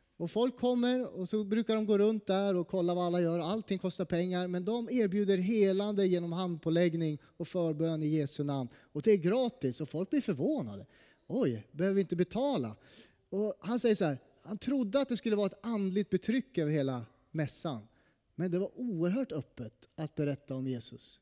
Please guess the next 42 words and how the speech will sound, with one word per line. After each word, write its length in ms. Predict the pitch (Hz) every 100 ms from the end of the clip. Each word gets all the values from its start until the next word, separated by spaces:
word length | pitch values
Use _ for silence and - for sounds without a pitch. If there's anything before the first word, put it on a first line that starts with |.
| -
Det 80 | 170
var 300 | 165 262 285
inte 200 | - 160
det 60 |
där 100 | 139
trycket, 480 | - 151 135 - 120 - - _ 202
utan 220 | 226 214
människor 340 | 208 208 226
var 220 | 226 262
öppna, 420 | 233 - 220 233 220
längtande, 680 | 214 190 170 190 185 180 170
sökande. 680 | 185 156 - 156 139 123 - _ - - - _ 208
Och 120 | 220
så 360 | 262 254 247 220 -
sätter 340 | 247 240 240
de 100 | 233
dem 160 | 226 226
på 100 | 220
en 80 | 202
stol 360 | 220 233 233
och 100 | 202
så 120 | 214
ber 240 | 185 214 214
de 100 | 202
för 240 | 202 208
dem. 220 | 208 214
Och 140 | 208 196
folk 320 | 214 208 -
er-, 440 | 208 196 165 -
berättar 500 | 247 202 196 - 202
hur 120 | 185 185
de 160 | 185
upplever 400 | 190 - 190 180
att 120 | 170
de 120 | 180 170
blir 120 | 175
berörda 440 | 175 180 190 180
av 100 | 170
Gud, 360 | 160 190 202 165
av 160 | 139
Guds 280 | 147 180 -
ande. 440 | 180 175 160 175